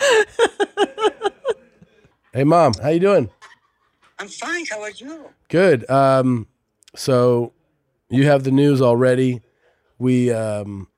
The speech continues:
Speaker 1: sadly have to part with Bitsy, and we're not gonna throw her in the river. So you said you would, um, you would take her.
Speaker 2: Yeah, I have a heart. I'm not like you. So
Speaker 1: Um, my,
Speaker 2: obviously.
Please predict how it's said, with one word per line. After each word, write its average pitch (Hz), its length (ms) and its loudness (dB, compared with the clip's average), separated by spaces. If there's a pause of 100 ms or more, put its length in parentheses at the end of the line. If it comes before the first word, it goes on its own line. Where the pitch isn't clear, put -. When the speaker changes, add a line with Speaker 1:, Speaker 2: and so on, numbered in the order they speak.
(320)
Speaker 1:
sadly 131 420 -2
have 117 220 -2
to 110 480 -4 (400)
part 117 320 -2
with 110 420 -4 (800)
Bitsy, 117 480 -2
and 107 120 -6
we're 110 80 -8
not 110 160 -4
gonna 117 160 -4
throw 117 240 -2
her 117 80 0
in 113 60 -4
the 117 80 -2
river. 104 440 -6
So 101 280 -10
you 110 300 -10
said 104 320 -10
you 110 160 -8
would, 107 200 -10
um, 92 500 -14 (380)
you 107 100 -4
would 107 120 -4
take 120 220 -2
her. 82 160 -14 (680)
Speaker 2:
Yeah, 156 220 -12
I 160 200 -10
have 170 160 -14
a 156 60 -14
heart. 143 320 -14
I'm 131 140 -20
not 131 120 -20
like 131 220 -20
you. 131 200 -20
So - 380 -20 (540)
Speaker 1:
Um, 135 380 -4 (120)
my, 143 280 0
Speaker 2:
obviously. - 160 -10